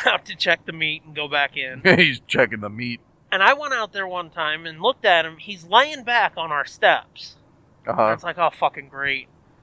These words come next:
Speaker 1: I told her, I said, "I can go out there and wake him up and tell him, 'Get the fuck outta here,
Speaker 2: Yeah.
Speaker 1: asshole.'" And she goes, "No, no, let, just leave him go." And it's like, "Oh my God." And I said, "I can go out there with a fucking stick and start poking him or something, like he's a dead guy and he might pop if you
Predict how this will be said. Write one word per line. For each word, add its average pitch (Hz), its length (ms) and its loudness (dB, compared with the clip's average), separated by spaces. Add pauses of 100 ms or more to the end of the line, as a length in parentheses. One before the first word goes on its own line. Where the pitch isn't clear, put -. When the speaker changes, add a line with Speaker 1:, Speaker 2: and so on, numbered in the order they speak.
(360)
Speaker 1:
I 202 80 2
told 202 280 2
her, 185 60 2
I 180 40 4
said, 202 180 -2
"I 220 140 2
can 415 80 -12
go 427 80 -8
out 403 140 -8
there 392 120 -4
and 269 80 -2
wake 262 180 -2
him 240 120 -8
up 311 160 0
and 320 80 -20
tell 254 160 4
him, 233 60 -12
'Get - 100 -18
the 349 60 -12
fuck 370 260 4
outta 220 240 8
here, 139 260 -4
Speaker 2:
Yeah. 104 140 4
Speaker 1:
asshole.'" 156 300 0 (540)
And 196 80 -6
she 220 120 -4
goes, 185 180 -10
"No, 277 160 0
no, 277 240 2
let, 240 220 -2
just 262 300 -8
leave 277 180 -6
him 254 100 -10
go." 240 240 4
And 170 80 -2
it's 165 140 -10
like, 147 120 -14
"Oh 147 80 -8 (200)
my 139 100 -14
God." - 400 -10 (460)
And 214 120 2
I 214 120 4
said, 208 180 4
"I 202 100 10
can 285 100 -6
go 294 60 -4
out 277 140 -6
there 370 100 -2
with 302 120 -6
a 233 40 -20
fucking 339 260 -2
stick 440 360 -6
and 180 100 -20
start 247 260 0
poking 330 280 4
him 220 140 0
or 175 40 0
something, 180 220 -4
like 190 140 -2
he's 185 120 -10
a 190 60 -8
dead 349 300 -4
guy 190 180 6
and 160 80 -2
he 170 60 -12
might 208 200 -2
pop 302 280 0
if 170 120 -20
you 165 220 -4